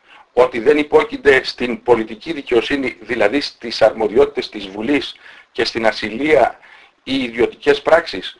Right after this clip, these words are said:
ότι πρέπει να ανακληθούν όλες οι αποφάσεις περί μη ανάκλησης των, ε,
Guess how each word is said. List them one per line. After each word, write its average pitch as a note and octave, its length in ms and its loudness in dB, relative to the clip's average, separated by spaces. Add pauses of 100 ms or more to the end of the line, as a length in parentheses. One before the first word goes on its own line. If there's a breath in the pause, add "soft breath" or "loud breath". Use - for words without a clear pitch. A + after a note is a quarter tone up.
ότι B2+ 260 -2
πρέπει D3 320 0
να B2+ 100 4
ανακληθούν A2 760 -2 (400 soft breath)
όλες F3+ 600 2 (220)
οι B2 160 2
αποφάσεις A#2 680 0
περί G#2+ 200 -2
μη D3 160 0
ανάκλησης B2 840 0 (760)
των, G#2+ 380 2
ε, F#2+ 720 2